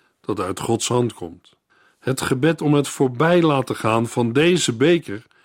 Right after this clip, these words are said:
was niet alleen een wens, dat er een uitweg zou komen in een hopeloze situatie, want dan had Jezus ook kunnen vluchten. Maar hij rekende met de mogelijkheid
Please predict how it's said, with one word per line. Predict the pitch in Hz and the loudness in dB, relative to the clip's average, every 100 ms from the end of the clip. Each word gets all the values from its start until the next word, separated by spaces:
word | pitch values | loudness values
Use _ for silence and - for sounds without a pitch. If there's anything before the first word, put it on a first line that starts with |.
| _ _ _ | _ _ _
was | - 123 - | -2 0 2
niet | 143 151 | 2 2
alleen | 127 123 117 | 2 2 2
een | 107 101 | 2 0
wens, | 139 180 117 151 - - _ _ _ _ _ _ | 2 2 0 -4 -6 -8 _ _ _ _ _ _
dat | 107 98 | -6 -4
er | 107 | -6
een | 104 | -6
uitweg | 113 131 127 127 - | -2 -2 0 -2 0
zou | - 117 | -2 -2
komen | - 127 117 110 | 0 0 2 0
in | 104 | -2
een | 101 | 0
hopeloze | 113 123 120 107 101 92 | 0 0 -2 -2 -2 -4
situatie, | - 120 107 110 147 143 - 107 143 _ _ _ _ _ | -6 -8 -8 -4 -2 -2 -6 -14 -16 _ _ _ _ _
want | - 117 117 | -2 -2 2
dan | 185 180 | 2 2
had | 107 107 | -4 -4
Jezus | 113 123 131 - - | 2 4 4 0 0
ook | 151 143 | 0 0
kunnen | 165 165 147 | 0 0 2
vluchten. | 196 - - 98 90 _ _ _ _ _ | 0 0 -6 -10 -10 _ _ _ _ _
Maar | - 143 160 131 | 0 2 4 2
hij | 156 156 | 2 2
rekende | 135 170 190 170 156 | 4 2 2 0 2
met | 151 143 | 2 2
de | 147 | 2
mogelijkheid | 147 185 196 143 113 98 98 151 | 4 4 2 -2 -4 -4 -4 -4